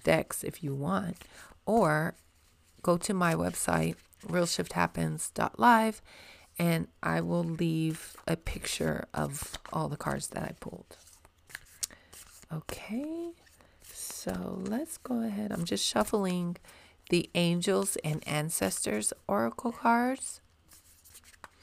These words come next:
And this is perfect time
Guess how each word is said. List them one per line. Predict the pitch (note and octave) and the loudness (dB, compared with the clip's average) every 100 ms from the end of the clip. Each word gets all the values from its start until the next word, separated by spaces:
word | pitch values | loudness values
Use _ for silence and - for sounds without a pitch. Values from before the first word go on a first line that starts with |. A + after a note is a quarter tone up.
| - - - - - - - | -18 -18 -20 -20 -16 -16 0
And | G#3 A3 | 2 4
this | C4+ - | 2 4
is | F#4+ - - - - _ - | 2 2 -8 -10 -12 _ -10
perfect | - - - F#2 - | -2 -2 -2 -8 -6
time | - E3 D#3+ - E3 D#3 E3 | -6 -2 0 0 0 -2 -6